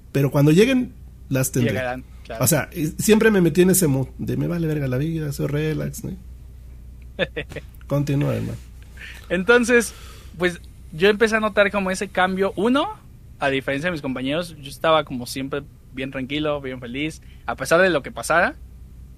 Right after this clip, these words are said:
Speaker 2: Y, y también yo creo que, o sea, en lo particular siento que soy muy afortunado y que tengo como que la suerte de lado. Incluso en tonterías, pasaba, por ejemplo, con los profesores. Y, eh,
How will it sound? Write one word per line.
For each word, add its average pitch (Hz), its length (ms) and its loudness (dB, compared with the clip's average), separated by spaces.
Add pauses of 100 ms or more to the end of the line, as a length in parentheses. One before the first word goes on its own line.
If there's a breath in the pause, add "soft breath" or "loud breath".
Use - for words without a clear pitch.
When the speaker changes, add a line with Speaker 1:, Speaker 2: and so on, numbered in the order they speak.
(480)
Speaker 2:
Y, 160 640 0
y 147 100 -8
también 175 380 2
yo 220 120 0
creo 240 160 2
que, 226 260 -6
o - 120 -2
sea, 175 180 0
en 165 100 -2
lo 151 100 -2
particular 147 500 -2
siento 185 300 -6
que 180 60 -8
soy 170 120 -4
muy 175 300 0
afortunado 139 640 -2
y - 60 -14
que 151 120 -4
tengo 175 280 -2
como 170 160 -10
que 143 80 -8
la 120 120 -6
suerte 165 360 0
de 143 100 2
lado. 131 200 -2
Incluso 185 340 -4
en 226 100 0
tonterías, 143 640 -4 (640)
pasaba, 180 400 6
por 160 120 2
ejemplo, 156 240 -2
con 131 140 -6
los 127 100 -10
profesores. 127 600 -6 (360)
Y, 123 400 -8
eh, 113 60 -14